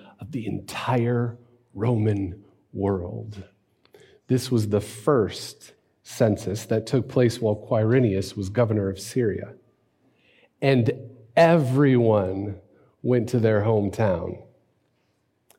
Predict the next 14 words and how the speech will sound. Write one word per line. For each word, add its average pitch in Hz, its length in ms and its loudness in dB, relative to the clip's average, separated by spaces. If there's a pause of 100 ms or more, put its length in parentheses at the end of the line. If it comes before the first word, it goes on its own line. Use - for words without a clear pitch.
(160)
to 107 120 -4
register. - 720 -8 (1500)
So 156 300 6 (300)
Joseph 135 720 6
also 160 400 6
went 131 180 6
up 127 180 4
from 139 140 4
the 123 100 6
town 143 340 4
of 113 120 4
Nazareth 120 720 2
in 110 300 2
Galilee 110 680 0